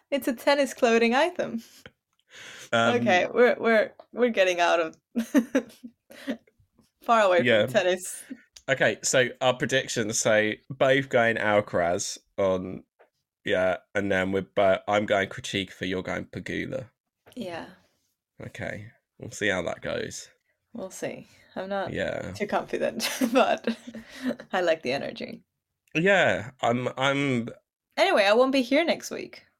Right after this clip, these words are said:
Speaker 2: No, yeah, that's, that's the thing. So, um, Fur won't be with us next week or the week after. So
Speaker 1: Yeah.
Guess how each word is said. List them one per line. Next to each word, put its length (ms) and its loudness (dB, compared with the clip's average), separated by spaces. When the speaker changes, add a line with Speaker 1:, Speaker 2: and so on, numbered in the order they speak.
Speaker 2:
No, 300 2
yeah, 380 2
that's, 300 0
that's 280 0
the 80 -12
thing. 340 -2
So, 500 2
um, 440 -2
Fur 360 2
won't 280 0
be 100 -2
with 220 0
us 160 -2
next 260 -8
week 220 -6
or 120 4
the 100 0
week 200 -2
after. 580 -2
So 380 -2
Speaker 1:
Yeah. 380 -8